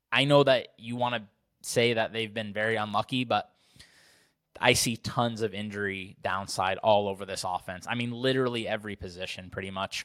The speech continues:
Quarterback, uh, Ronnie Stanley. I've already talked about the wide receivers. The, the best pre-, predictor of future injury is past injury. So that's really a major issue. I mean, I'm agreeing with you in the sense of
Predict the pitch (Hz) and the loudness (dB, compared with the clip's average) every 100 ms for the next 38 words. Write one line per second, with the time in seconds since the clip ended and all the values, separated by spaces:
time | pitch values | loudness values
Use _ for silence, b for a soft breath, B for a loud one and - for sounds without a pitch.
0 | - 120 113 113 110 110 110 - b b | 0 4 6 6 2 2 -2 -8 b b
1 | b b b - 101 98 101 110 113 110 | b b b -2 2 2 2 0 0 -2
2 | - 113 113 110 110 110 107 b b b | -2 -2 -2 -4 -6 -8 -10 b b b
3 | b b _ _ _ _ _ _ _ _ | b b _ _ _ _ _ _ _ _
4 | _ _ _ _ _ - 113 113 110 113 | _ _ _ _ _ 0 2 4 4 2
5 | 110 110 107 107 107 107 107 110 113 113 | 4 2 2 2 2 2 -4 -4 -4 -2
6 | 127 123 139 127 165 - 156 131 117 - | -2 0 2 6 6 4 0 -2 -8 0
7 | 143 139 147 135 123 - 147 143 120 139 | 2 4 2 2 2 2 0 2 2 2
8 | 120 98 92 107 113 - 90 90 90 90 | 0 -2 -2 0 0 0 -8 -14 -16 -16
9 | - - 95 95 b b b b b b | -4 0 2 0 b b b b b b
10 | b _ 110 120 - - - 104 120 113 | b _ 4 4 4 -6 -8 0 2 2
11 | 107 104 107 107 107 - 110 110 120 127 | 2 -2 -4 -6 -4 -2 0 0 0 -2
12 | 123 110 131 131 117 101 110 107 110 107 | -2 -2 -2 0 -4 -4 -4 -4 -6 -6
13 | 120 113 110 104 | -4 -4 -4 -4